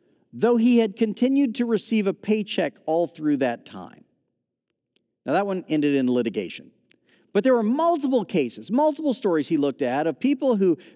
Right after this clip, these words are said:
felt like their jobs were useless or who literally had abandoned their responsibilities at work and continued being paid for what they're doing. There's so much meaninglessness in the work world out there, so many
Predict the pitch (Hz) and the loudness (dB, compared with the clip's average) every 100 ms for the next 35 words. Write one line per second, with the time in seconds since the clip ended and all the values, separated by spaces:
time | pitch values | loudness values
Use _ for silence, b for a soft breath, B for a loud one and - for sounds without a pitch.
0 | - 302 320 269 240 202 190 147 156 139 | -8 -2 -2 0 0 0 -2 0 0 -2
1 | 123 131 131 127 123 196 - 233 220 262 | -2 -2 0 0 0 -2 0 0 2 2
2 | 254 339 359 359 349 262 269 208 160 214 | 2 0 0 2 4 4 2 0 2 2
3 | 285 285 247 247 226 214 - 226 220 202 | 2 -2 0 2 0 -2 -2 -4 -4 -4
4 | 277 339 330 226 170 127 131 139 175 156 | -2 0 2 0 -2 -2 -4 -2 -4 -4
5 | 185 175 226 240 180 175 165 - 208 143 | -6 -4 -2 -2 0 0 -2 -2 0 0
6 | 135 B B B 143 139 135 131 117 151 | -2 B B B -4 -2 -2 -2 0 -2
7 | 143 78 B B 233 208 - b - - | -2 -6 B B 2 2 -2 b -14 -8
8 | - - - 320 359 370 359 302 311 226 | -6 -4 -2 0 2 0 0 0 0 -2
9 | 226 180 202 285 370 359 269 175 101 - | -4 0 4 4 6 4 4 2 0 -6
10 | 123 107 - - - - _ _ _ _ | -8 -8 -12 -14 -16 -20 _ _ _ _
11 | _ _ - 226 185 147 220 254 - 135 | _ _ -2 0 2 0 0 -2 -2 -4
12 | 120 123 110 123 127 - 339 349 320 262 | -2 -4 -2 -4 -2 -2 0 2 4 2